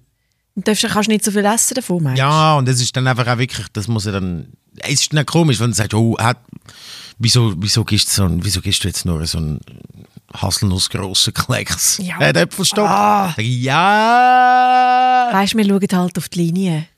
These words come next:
Speaker 2: Du weisst, wir sind gerade ein bisschen kalorienbewusst.
Speaker 1: Mhm. Es gibt auch kein Dessert. Also wir haben schon Lin-, wir haben eine Linsentorte gemacht,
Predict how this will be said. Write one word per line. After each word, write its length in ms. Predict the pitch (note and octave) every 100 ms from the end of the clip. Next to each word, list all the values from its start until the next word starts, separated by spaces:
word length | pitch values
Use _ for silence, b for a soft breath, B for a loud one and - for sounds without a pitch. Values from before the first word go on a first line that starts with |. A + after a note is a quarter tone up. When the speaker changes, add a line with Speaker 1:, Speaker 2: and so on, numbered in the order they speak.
| -
Speaker 2:
Du 140 | C3+
weisst, 280 | A#2 G2+ -
wir 80 | A#2
sind 180 | A2 F#2+
gerade 180 | G#2
ein 60 | -
bisschen 180 | A2+ F#2
kalorienbewusst. 1000 | - F#2 E2+ E2 E2+ F2+ F2 C2+ - -
Speaker 1:
Mhm. 680 | G3+ F#3+ F#3 E3+ E3 E3 E3+
Es 80 | F3+
gibt 240 | - A3+
auch 80 | G#3+
kein 160 | - G#3 -
Dessert. 420 | G3+ A3 B3 A#3+
Also 180 | G#3+ G3+
wir 80 | G3+
haben 160 | G3
schon 180 | F3+ A3
Lin-, 240 | B3+ B3+ C4
wir 100 | G#3+
haben 100 | G3
eine 100 | F#3+
Linsentorte 520 | C4 D#4 D4 D4 -
gemacht, 300 | - C#4+ D4+